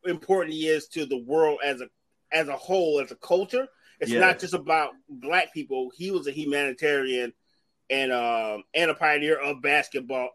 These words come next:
Speaker 1: and the ultimate winner, not Michael Jordan. Just saying.
Speaker 2: <laughs>
Speaker 1: I want my
Speaker 2: You know,
Speaker 1: Air Russells.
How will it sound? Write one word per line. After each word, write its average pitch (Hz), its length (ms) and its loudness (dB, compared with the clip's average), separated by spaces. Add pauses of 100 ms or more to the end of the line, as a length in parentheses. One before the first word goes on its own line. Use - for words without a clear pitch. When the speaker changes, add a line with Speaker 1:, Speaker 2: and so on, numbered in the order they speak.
Speaker 1:
and 151 260 4
the 147 180 -8
ultimate 147 400 -2
winner, 143 320 0
not 139 240 0
Michael 131 280 -4
Jordan. 123 360 -2 (120)
Just 123 160 -10
saying. - 140 -4
Speaker 2:
<laughs> - 220 2
Speaker 1:
I 135 440 4
want 185 200 2
my 208 120 6
Speaker 2:
You 262 60 8
know, 220 100 10
Speaker 1:
Air 208 60 8
Russells. 208 600 4